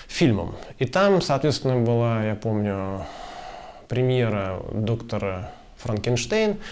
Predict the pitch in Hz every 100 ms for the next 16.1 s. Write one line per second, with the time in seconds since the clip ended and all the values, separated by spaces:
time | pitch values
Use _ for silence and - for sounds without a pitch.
0 | - - - - - 135 160 156 127 123
1 | 120 113 139 165 220 202 151 131 120 113
2 | 131 113 113 113 - 110 101 92 - 117
3 | 104 127 127 208 202 123 123 113 147 -
4 | 123 120 131 127 - 120 98 82 - -
5 | 135 135 120 113 110 104 - 87 - 123
6 | 143 190 165 - - - - - - -
7 | - - - 139 170 131 151 123 135 -
8 | 196 226 208 - - - - - 120 117
9 | 143 147 139 120 - - - - 139 120
10 | 131 139 139 135 131 92 117 135 123 104
11 | 110 107 131 - 117 98 110 101 113 117
12 | 127 - - 120 185 202 - 95 90 -
13 | - - - - 110 143 127 117 107 110
14 | 110 120 131 165 120 107 - 123 113 104
15 | 143 123 113 107 120 113 104 107 98 92